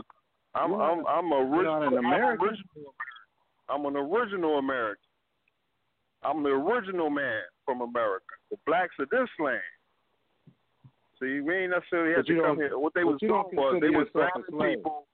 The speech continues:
Speaker 1: No, no, you should. No one should consider themselves a slave. No one is a slave.
Speaker 2: Well,
Speaker 1: That's
Speaker 2: you
Speaker 1: the
Speaker 2: see,
Speaker 1: term that
Speaker 2: if
Speaker 1: the
Speaker 2: you turn on
Speaker 1: degrading
Speaker 2: the
Speaker 1: term used that when you enslave
Speaker 2: If you
Speaker 1: a
Speaker 2: turn
Speaker 1: person.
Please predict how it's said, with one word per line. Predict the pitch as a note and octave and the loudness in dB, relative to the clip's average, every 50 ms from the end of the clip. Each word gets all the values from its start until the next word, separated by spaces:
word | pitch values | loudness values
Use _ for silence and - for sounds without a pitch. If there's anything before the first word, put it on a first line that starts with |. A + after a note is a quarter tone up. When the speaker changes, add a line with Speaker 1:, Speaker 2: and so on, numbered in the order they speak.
| _ _ _ _ _ _ _ _ - - - _ _ _ _ _ _ _ _ _ _ _ _ _ _ _ _ _ _ _ _ - | _ _ _ _ _ _ _ _ -20 -20 -20 _ _ _ _ _ _ _ _ _ _ _ _ _ _ _ _ _ _ _ _ -16
Speaker 1:
No, | A#2 A#2+ A#2+ A2+ G#2+ F2+ - - - - | -12 -8 -6 -4 -2 -4 -4 -6 -10 -8
no, | A2 B2+ C#3 C3 G#2 | -4 -2 -2 -2 -2
you | C#3+ D#3 E3+ - | -4 -8 -6 -2
should. | F3+ E3 D3 | -2 -2 -2
No | D#3 F#3 | 0 0
one | G#3+ A3 F#3+ D#3 C#3 - | 2 2 2 0 -2 -4
should | - - - | -8 -10 -8
consider | - A#2+ G#2+ - - C3 B2 A#2 A2 | -8 -8 -8 -6 -6 -6 -6 -6 -8
themselves | A2 A2 - _ - A2 G#2+ G2+ _ | -12 -16 -14 _ -4 -2 -2 -4 _
a | _ - - | _ -16 -10
slave. | - G#2 G2 F2+ F2+ G#2 _ _ _ _ _ _ _ _ _ _ _ _ _ _ _ _ _ _ _ _ _ - | -6 -6 -6 -6 -8 -12 _ _ _ _ _ _ _ _ _ _ _ _ _ _ _ _ _ _ _ _ _ -4
No | G#2 B2+ | -2 0
one | C#3+ D3+ D#3+ D#3+ E3 | 2 2 2 2 2
is | F#3 G#3 G#3+ F3 | 0 0 0 -2
a | D#3 B2+ - - - | -4 -8 -8 -8 -6
slave. | B2+ A#2+ A2 G2+ G2 | -4 -2 -2 0 0
Speaker 2:
Well, | G2 - C3 | 0 -2 -2
Speaker 1:
That's | E3+ F#3+ | -2 -2
Speaker 2:
you | A#2+ | -4
Speaker 1:
the | - - | -2 0
Speaker 2:
see, | D#3+ | 2
Speaker 1:
term | C#3+ D3 C#3+ C#3 C#3 C3 - | 2 2 2 0 -2 -2 -2
that | C#3 C#3 C3+ C3 B2+ - | 0 0 0 0 -2 -4
Speaker 2:
if | A#2 A#2 A2+ G#2 | -4 -6 -6 -4
Speaker 1:
the | C3+ | -6
Speaker 2:
you | B2+ | -6
turn | - - D#3+ C#3+ C3+ | -2 0 0 2 4
on | C#3 - C#3 | 4 4 4
Speaker 1:
degrading | C#3+ D#3 D3+ C3 C3 | 2 2 0 -2 -4
Speaker 2:
the | C3+ | -2
Speaker 1:
term | - E3 F3 F3 E3+ D3+ C3 B2+ - | -2 0 0 0 -2 -2 -4 -8 -6
used | F#3 G#3 G#3 F#3+ - A#2 - - - - | -6 -6 -6 -6 -8 -12 -16 -10 -6 -2
that | C#3+ C#3 C3+ C3 - - _ _ _ | -2 0 0 -2 -4 -8 _ _ _
when | - C3 C3 | -4 -4 -2
you | C3+ C#3 C#3 C#3+ | 0 0 0 -2
enslave | C3+ B2 - - - B2+ C#3 E3 F#3+ F#3+ F#3 E3 | -2 -4 -8 -8 -6 -2 -2 0 2 2 2 2
Speaker 2:
If | D3+ C#3+ | 4 2
you | D3+ - | 2 2
Speaker 1:
a | |
Speaker 2:
turn | - - E3+ D#3+ D#3 D3+ G3+ C#4 | 2 2 2 4 4 2 0 -2
Speaker 1:
person. | C#4 C3+ C4 B3+ | -6 -6 -8 -8